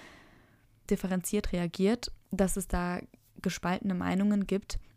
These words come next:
aber dass auch vieles ganz gut funktioniert. Und ich denke, das ist sehr wichtig, das zu betonen, denn oft reden wir über Dinge, die nicht funktionieren und vergessen so ein bisschen, was eigentlich ganz gut funktioniert.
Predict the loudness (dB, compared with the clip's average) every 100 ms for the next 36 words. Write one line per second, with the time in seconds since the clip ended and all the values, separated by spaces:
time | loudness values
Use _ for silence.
0 | -4 0 0 -2 -6 -8 -6 -2 0 0
1 | -2 -4 -4 -2 -2 0 -2 -2 0 0
2 | 2 0 -4 -12 -20 -20 -20 -20 -20 -20
3 | -20 -10 2 4 4 2 4 2 0 -2
4 | -2 0 -2 -4 -6 -8 -6 -4 -4 -2
5 | 0 2 2 -2 -16 -10 -2 0 0 -4
6 | -6 -4 -2 0 0 0 -2 -4 -8 -20
7 | -12 -2 0 0 0 0 -2 -4 -4 -2
8 | 0 2 0 -2 -4 -4 -4 -2 0 0
9 | 0 -2 -2 -4 -2 -2 -2 0 -2 0
10 | 0 -2 -2 -2 0 0 -2 -6 -12 _
11 | _ _ _ -6 -6 -4 -4 -2 0 0
12 | -2 -4 -4 -4 -4 -4 0 -2 0 0
13 | 0 -2 -6